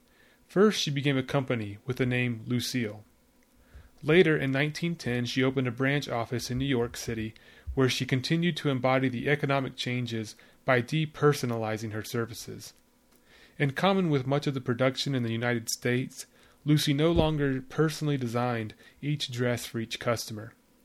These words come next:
Instead, she hired others to design and sew. She even began to produce more than one dress of each design. With the change in style and the concentration of population in urban areas,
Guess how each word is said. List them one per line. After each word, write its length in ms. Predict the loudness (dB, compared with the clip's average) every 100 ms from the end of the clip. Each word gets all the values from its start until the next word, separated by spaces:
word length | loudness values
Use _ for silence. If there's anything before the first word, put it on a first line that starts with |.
| _ _ -20 -4
Instead, 480 | 0 0 2 2 2
she 160 | 2 2
hired 320 | 4 4 2
others 400 | 2 4 2 -2
to 100 | -4
design 320 | -2 0 0
and 140 | -2 -4
sew. 360 | -4 -4 -8 -16 _ _ -20 -8
She 160 | 0
even 220 | 2 4 2
began 260 | 2 2
to 80 | 2
produce 540 | -4 -2 2 2 0 -2
more 220 | 2 2
than 180 | 2 0
one 220 | -2 0
dress 320 | 0 -2 -2
of 100 | -6
each 180 | -6 -8
design. 500 | -8 -6 -6 -10 -16 -20 _ _ _ _ _ _ -20 -20 -20 -16 -8
With 120 | -4
the 80 | 0
change 340 | 2 2 2
in 80 | -2
style 460 | 0 2 4 2
and 80 | 0
the 60 | -2
concentration 760 | -2 -2 -2 -2 0 0 0
of 160 | -8 -4
population 720 | 0 0 2 0 0 -2 -4 -4
in 120 | -4
urban 300 | -2 -2 -4
areas, 540 | -2 0 2 0 -4